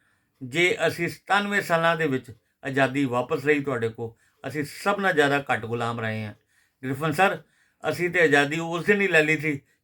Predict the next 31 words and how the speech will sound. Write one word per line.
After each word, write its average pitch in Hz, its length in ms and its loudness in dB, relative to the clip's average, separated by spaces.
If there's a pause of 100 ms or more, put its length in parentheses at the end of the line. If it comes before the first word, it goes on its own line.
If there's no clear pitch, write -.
ਜਿਸ 151 160 2
ਦਿਨ 156 240 -2
ਅਸੀਂ 147 260 -8
ਐਸ 160 180 -4
ਜੀ 160 120 -6
ਪੀ 151 140 -6
ਸੀ 139 140 -6
ਜਿੱਤ 120 260 -8
ਲਈ 120 120 -6
ਸੀ 127 120 -6
ਤੁਹਾਡੇ 113 300 -4
ਕੋਲ। - 340 -10 (560)
ਤੇ 143 260 -2
ਮੈਂ 147 420 4
ਹਮੇਸ਼ਾ 160 640 -2 (240)
ਕਹਿੰਦਾ 156 260 2
ਹਾਂ 147 280 -2
ਆਪਣੇ 151 280 -2
ਬੱਚਿਆਂ 143 360 0
ਨੂੰ 143 200 -2 (340)
ਇਸ 156 140 -6
ਮਾਣਮੱਤੇ 156 580 2
ਇਤਿਹਾਸ 139 360 2
ਨਾਲ 147 120 -4
ਜ਼ਰੂਰ 143 340 -6
ਜਾਣੂ 127 260 0
ਕਰਾਓ। 113 360 -6 (360)
ਇਹ 190 240 4
ਇਤਿਹਾਸ 160 640 2
ਹੈ 170 60 -4
ਸਾਡਾ, 123 440 -2